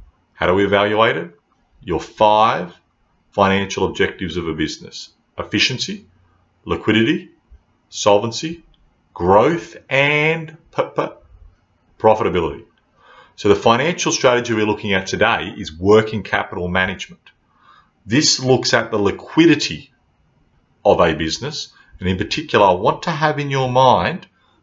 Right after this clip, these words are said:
the current or liquidity or working capital ratio, all the same thing,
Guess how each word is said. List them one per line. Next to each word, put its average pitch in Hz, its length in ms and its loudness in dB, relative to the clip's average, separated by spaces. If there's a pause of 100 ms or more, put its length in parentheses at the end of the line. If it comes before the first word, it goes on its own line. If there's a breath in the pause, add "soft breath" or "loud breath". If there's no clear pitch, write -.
(120)
the 92 160 -2
current 131 600 0 (1080)
or 92 260 2
liquidity 120 580 2
or 98 160 -4
working 101 420 2
capital 90 320 -2
ratio, 85 380 0
all 101 160 2
the 147 60 -4
same 151 220 0
thing, 92 240 -8